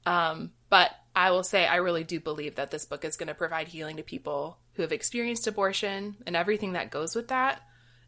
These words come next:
And I really believe it's gonna help people talk about abortion in a more compassionate way and a less judgmental way. I really do. I really do. I believe in that.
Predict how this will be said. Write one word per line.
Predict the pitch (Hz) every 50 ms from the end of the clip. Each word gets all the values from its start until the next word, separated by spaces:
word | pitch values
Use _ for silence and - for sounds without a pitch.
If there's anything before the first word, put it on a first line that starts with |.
| _
And | 160 196 208 208
I | 196 190
really | 190 185 180 175
believe | 175 185 170 165 175
it's | 165 - -
gonna | - 160 170
help | 170 165 - -
people | - 160 - 156
talk | 156 - - 151 147 - 170
about | 156 156 156 156
abortion | 156 - 160 156 151 - - 165 170 170
in | 156 156
a |
more | 156 156 147 147
compassionate | - 175 160 - 147 143 - - - 165 165 - -
way | 180 175 170
and | 160 160
a | 160
less | 156 139 147 - -
judgmental | - 147 151 - - 143 - - - -
way. | - - - - - _ _ _ _ _ _
I | 180
really | 175 175 175 165 165
do. | 170 160 - 180 - - _ _ - _ _ _ _ - -
I | - 190
really | 190 185 185 180
do. | 170 165 151 -
I | - 185
believe | 175 190 185 185 180 180
in | 170 -
that. | 151 - - -